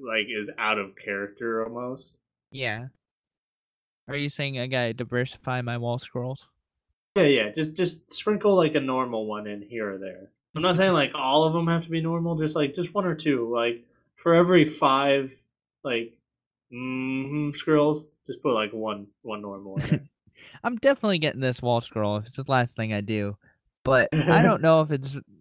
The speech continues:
Speaker 2: a good thing for that to be my first and only roll, wall scroll at the moment. I think,
Speaker 1: Yeah,
Speaker 2: uh,
Speaker 1: yeah. I mean,
Speaker 2: yeah.
Speaker 1: like,
Speaker 2: I will
Speaker 1: maybe,
Speaker 2: tweet
Speaker 1: maybe
Speaker 2: this
Speaker 1: start
Speaker 2: one
Speaker 1: with
Speaker 2: too.
Speaker 1: one that has, like, all of 'em in it.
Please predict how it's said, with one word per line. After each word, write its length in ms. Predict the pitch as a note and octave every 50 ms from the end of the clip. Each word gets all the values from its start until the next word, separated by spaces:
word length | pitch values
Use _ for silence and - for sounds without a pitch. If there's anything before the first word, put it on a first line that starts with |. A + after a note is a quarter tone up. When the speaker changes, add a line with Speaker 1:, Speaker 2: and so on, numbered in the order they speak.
| _ _ -
Speaker 2:
a 100 | A#2 C3+
good 200 | C3+ C3+ C3 B2+
thing 320 | - C3 B2+ B2 A#2+ A#2+ - _ _ _ - C3
for 120 | - C#3 C3
that 220 | B2+ B2 A2+ A#2+
to 60 | -
be 160 | - B2+ B2 A#2+
my 180 | A2+ G#2 G#2+
first 460 | A2+ - - A#2 B2+ C3+ C#3 - - - _ _ _ -
and 180 | G#2 B2 A#2+
only 380 | - F2+ A2 A#2 B2 B2+ C3+ C3+
roll, 400 | B2+ B2+ B2+ B2+ C3 C#3 C#3 -
wall 220 | - - C3+ C#3 C#3+
scroll 480 | - - - C#3+ C#3+ C#3+ C#3+ D3 D3+ - _ _ _ - - - _ _ _ _
at 120 | - D3+ -
the 80 | C#3+
moment. 380 | B2+ C3 C#3 C#3 C#3+ D3 D3 - - E3+ D#3 - _ _ _ _ _ _ _ _ _ _ _ _ _ _ _ _
I 20 | _
think, 120 | - -
Speaker 1:
Yeah, 640 | D3+ D3+ D#3 D#3 D#3+ D#3 D3+ D3 D3 C#3+ A#2+ B2+ C3+ C3+
Speaker 2:
uh, 40 | C#3+
Speaker 1:
yeah. 380 | C#3 C#3 C#3 C#3 C#3 C#3+ C#3 C#3 - _ _ _ _ _ _ _ _ _ _ _ _ _ _ _ _ _ _ _ _ _ _ -
I 80 | D#3
mean, 220 | D#3+ E3+ E3+ E3 E3
Speaker 2:
yeah. 60 | E3
Speaker 1:
like, 300 | D#3+ D#3+ D#3+ D#3+ D#3 D#3 - _ _ _ _ _ _ _ _ -
Speaker 2:
I 120 | A2+ C3
will 100 | B2+ B2
Speaker 1:
maybe, 160 | E3+ F#3 G3+ G#3
Speaker 2:
tweet 100 | G#3 -
Speaker 1:
maybe 220 | G3 G3+ G#3 G#3+
Speaker 2:
this 100 | G3 -
Speaker 1:
start 180 | - - G#3+ G#3
Speaker 2:
one 80 | G3+ F#3+
Speaker 1:
with 140 | F3+ E3
Speaker 2:
too. 60 | D3 D3
Speaker 1:
one 180 | D3+ D3+ D3 C#3+
that 260 | C3+ B2 - B2+ B2+
has, 120 | A#2+ A#2
like, 180 | B2 A2+ A2 - -
all 240 | A2 G#2+ A2 G#2 G2
of 240 | F#2+ F#2+ G2 G2 G2+
'em 60 | G2+ G2+
in 120 | G2+ G2+
it. 220 | G2 G2+ A2+ -